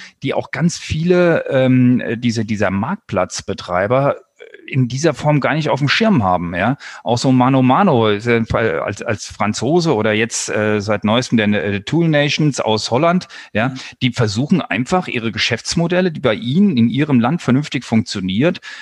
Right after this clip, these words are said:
Speaker 1: nach Deutschland rüber zu kopieren. Aber das ist hier nicht so einfach. Weil wir einfach eine komplett andere Vertriebsstruktur haben, in, äh, gerade in, im gewerblichen Bereich, wie, wie sie es in ihren Heimatländern vorfinden.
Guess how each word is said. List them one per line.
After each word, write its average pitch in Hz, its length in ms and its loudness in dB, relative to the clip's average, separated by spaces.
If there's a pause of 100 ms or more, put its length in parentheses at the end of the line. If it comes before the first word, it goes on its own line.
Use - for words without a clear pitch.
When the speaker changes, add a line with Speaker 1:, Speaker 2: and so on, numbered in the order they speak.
(120)
Speaker 1:
nach 117 260 0
Deutschland 127 480 2
rüber 190 240 2
zu - 140 -4
kopieren. 87 420 -4
Aber 92 220 -2
das 98 180 -4
ist - 260 -4
hier 90 180 -4
nicht 85 180 -4
so 85 180 -6
einfach. - 560 -8 (720)
Weil 107 180 0
wir 123 160 2
einfach 135 300 0
eine 139 160 2
komplett 165 580 0
andere 147 340 0
Vertriebsstruktur 117 800 -2
haben, 104 280 2
in, 110 300 2
äh, 104 260 0
gerade 110 340 -2
in, 113 140 0
im 101 160 -2
gewerblichen 110 500 -2
Bereich, 98 480 0
wie, 123 240 -2
wie 120 120 2
sie 117 160 -2
es 139 120 -6
in 135 60 4
ihren 131 240 2
Heimatländern 95 600 0
vorfinden. 82 580 -8